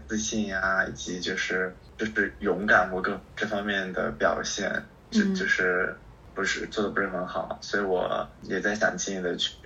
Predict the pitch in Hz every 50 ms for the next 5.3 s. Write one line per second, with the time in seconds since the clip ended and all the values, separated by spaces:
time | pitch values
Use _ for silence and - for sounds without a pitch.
0 | - - - - - - - - - - - 98 110 - - 101 92 - - -
1 | 202 - - - - - - - 90 87 90 90 - 107 98 95 95 98 - -
2 | - 98 92 - - 110 - - - - - - - - - - - - - -
3 | - 90 85 82 - 92 90 85 87 87 - - - 95 92 - - 190 185 185
4 | - - - - - - - - - - 233 240 240 247 254 254 247 240 233 226
5 | 220 214 208 208 208